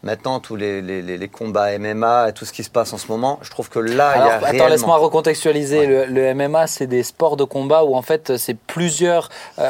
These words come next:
Speaker 2: euh, plusieurs techniques de sport de combat où il n'y a pas de limite, en fait. Il y a
Speaker 1: Ouais,
Speaker 2: juste
Speaker 1: c'est
Speaker 2: quelques
Speaker 1: extrême.
Speaker 2: limites physiques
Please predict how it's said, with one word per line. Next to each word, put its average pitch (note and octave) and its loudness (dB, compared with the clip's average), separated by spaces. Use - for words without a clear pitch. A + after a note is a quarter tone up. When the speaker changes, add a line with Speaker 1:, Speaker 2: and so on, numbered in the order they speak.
Speaker 2:
euh, B2 0
plusieurs C#3+ -2
techniques E3+ -4
de C#3+ -2
sport D3+ 0
de C#3 0
combat C#3 -2
où E3+ 0
il - -2
n'y C3 0
a A#2 -2
pas C#3+ 0
de B2+ -8
limite, C3 -6
en A#2 -6
fait. - -12
Il - -4
y G#2+ -4
a G#2 -4
Speaker 1:
Ouais, G#2 -6
Speaker 2:
juste C#3 -6
Speaker 1:
c'est - -2
Speaker 2:
quelques C#3+ -2
Speaker 1:
extrême. C#3+ 0
Speaker 2:
limites D#3+ -6
physiques D3+ -6